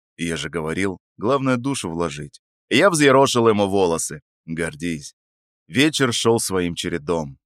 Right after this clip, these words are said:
Тосты становились громче. Степан встал с рюмкой, лицо у него было красное и довольное. «Скажу так», прогудел он, «мы все разные, но собрал нас один человек. И не магией, а настоящим вкусом.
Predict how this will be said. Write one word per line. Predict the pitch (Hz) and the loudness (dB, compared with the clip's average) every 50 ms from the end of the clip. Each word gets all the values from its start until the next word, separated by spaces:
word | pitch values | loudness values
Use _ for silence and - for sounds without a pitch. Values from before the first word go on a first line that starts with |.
| _ _ - | _ _ 2
Тосты | 104 113 113 - - - 143 135 | 2 2 2 2 -2 0 0 0
становились | - - 123 113 113 113 117 120 113 107 95 101 | 2 2 2 2 2 2 2 2 0 0 -2 0
громче. | 95 113 117 120 117 104 - - - 76 | 0 2 2 2 2 0 -2 -6 -8 -6
Степан | - - - 120 - 180 175 160 | -6 -2 -2 0 2 4 2 2
встал | 131 - - 120 113 | 2 0 2 2 2
с | 104 - - | 2 0 0
рюмкой, | 127 135 127 110 - 95 90 | 2 2 0 2 2 0 0
лицо | 95 104 - - 151 143 | 0 0 -2 2 2 2
у | 127 | 2
него | 113 110 107 107 104 | 2 2 2 0 0
было | 90 104 101 98 90 | 0 2 0 0 0
красное | - - 113 117 113 - - 95 92 85 | 0 2 4 4 4 2 0 -2 -4 -4
и | - - | -4 -6
довольное. | 80 95 95 87 87 95 90 82 78 76 71 67 62 _ _ _ _ _ _ - | -4 -2 -2 0 2 0 0 0 -2 -4 -8 -10 -12 _ _ _ _ _ _ -12
«Скажу | - - - 123 131 127 123 139 127 | -10 -6 -2 0 2 2 2 2 0
так», | 117 - 110 104 92 82 76 _ - _ _ _ _ | 0 0 0 0 0 0 -4 _ -16 _ _ _ _
прогудел | - - 131 127 143 139 117 117 95 80 - - | 2 2 4 4 4 2 4 4 2 2 0 0
он, | 107 107 101 82 71 _ _ _ _ _ _ _ - | 0 0 0 0 -4 _ _ _ _ _ _ _ -8
«мы | 85 95 107 107 101 98 90 | -2 0 0 2 2 0 -2
все | 78 - - - 101 95 | -4 -4 -4 -2 -2 0
разные, | 95 104 113 107 92 78 85 82 76 73 71 _ _ _ _ - | 2 4 4 4 2 0 -6 -10 -10 -12 -16 _ _ _ _ -8
но | 90 107 113 113 | -4 -2 0 0
собрал | - 120 123 113 123 143 139 131 120 | 2 0 0 2 4 4 4 4 4
нас | 117 120 123 113 98 - | 4 2 2 2 2 2
один | 101 98 90 82 107 107 98 90 78 | -2 -2 0 0 0 -2 -2 -2 -4
человек. | - - - 82 85 82 82 82 78 71 69 _ _ _ _ _ _ _ | -8 -6 -4 -2 -2 -2 -2 -2 -4 -6 -8 _ _ _ _ _ _ _
И | - 87 104 | -4 -2 0
не | 110 117 120 | 2 2 4
магией, | 123 135 139 131 131 104 113 107 98 90 80 78 76 _ _ | 4 4 4 4 2 2 2 2 2 2 0 -4 -8 _ _
а | - 92 107 | 0 0 2
настоящим | 117 123 123 117 - - 120 131 131 131 127 120 120 123 120 | 2 2 0 0 2 2 4 6 6 4 4 4 2 0 0
вкусом. | 110 - - 135 131 120 - - 85 76 71 69 | -2 -2 -2 0 0 0 0 -2 -6 -6 -8 -10